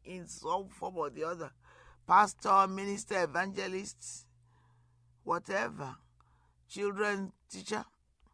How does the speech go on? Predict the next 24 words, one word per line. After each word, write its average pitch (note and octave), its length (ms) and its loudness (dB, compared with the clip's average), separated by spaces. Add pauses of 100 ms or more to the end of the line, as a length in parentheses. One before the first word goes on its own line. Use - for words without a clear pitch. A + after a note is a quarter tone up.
(1120)
children G3 400 -2
minister, G#3 520 -6 (400)
youth G3+ 340 -8
pastor, - 380 -6 (880)
you F3+ 100 -4
have G#3+ 140 0
a G3 60 0
responsibility. E3 880 -8 (2500)
Because F3+ 240 -6
God G#3 220 -2
is F3+ 140 -6
depending G#3 600 -2
us, E3+ 320 2 (460)
on F#3 240 6
us. G3+ 220 8
We F#3 160 4
are F#3 140 6
his F3+ 240 -2 (100)
arm, G3 260 6
his, E3+ 260 -6 (120)
uh, F#3 120 -2 (180)
his F3 240 -10
feet, - 540 -8 (2250)
his F3+ 220 -10